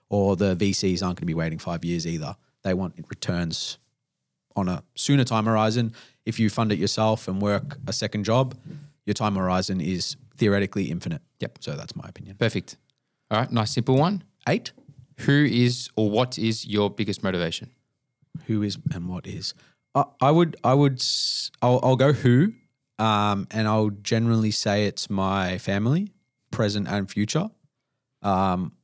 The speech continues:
Speaker 1: whether that be my immediate family, my partner, my future children, um, giving them a life that I believe they deserve and they will deserve is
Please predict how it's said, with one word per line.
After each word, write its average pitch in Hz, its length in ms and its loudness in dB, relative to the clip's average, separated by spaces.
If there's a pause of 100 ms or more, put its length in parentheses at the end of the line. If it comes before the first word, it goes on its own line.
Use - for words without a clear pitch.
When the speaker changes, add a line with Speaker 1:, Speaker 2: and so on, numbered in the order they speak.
(160)
Speaker 1:
whether 110 200 2
that 101 160 0
be 104 160 0
my 95 220 0
immediate 98 360 -2
family, 98 400 -4
my 92 140 -8
partner, 95 500 -2
my 92 140 -2
future 95 480 -4 (500)
children, 101 640 0 (600)
um, 95 560 0
giving 104 420 0
them 101 800 -2 (640)
a 104 100 2
life 98 760 0 (1040)
that 98 300 -2 (360)
I 104 140 2
believe 98 600 -2
they 95 340 -2
deserve 101 540 0
and 95 120 -2
they 95 100 -2
will 101 180 0
deserve 107 500 0 (240)
is 98 640 -4